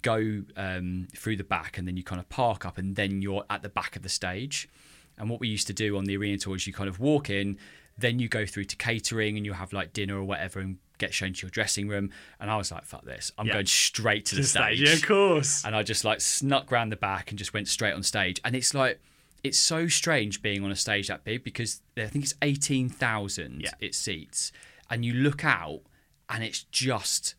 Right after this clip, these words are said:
Speaker 1: so vast.
Speaker 2: Yeah.
Speaker 1: Like, the lights, the seats, the sound.
Speaker 2: Yeah.
Speaker 1: It's absolutely insane.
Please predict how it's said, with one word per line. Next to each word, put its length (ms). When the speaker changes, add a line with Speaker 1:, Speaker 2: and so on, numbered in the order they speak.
Speaker 1:
so 600
vast. 460
Speaker 2:
Yeah. 180
Speaker 1:
Like, 180
the 80
lights, 680
the 140
seats, 840
the 80
sound. 880
Speaker 2:
Yeah. 220
Speaker 1:
It's 140
absolutely 540
insane. 580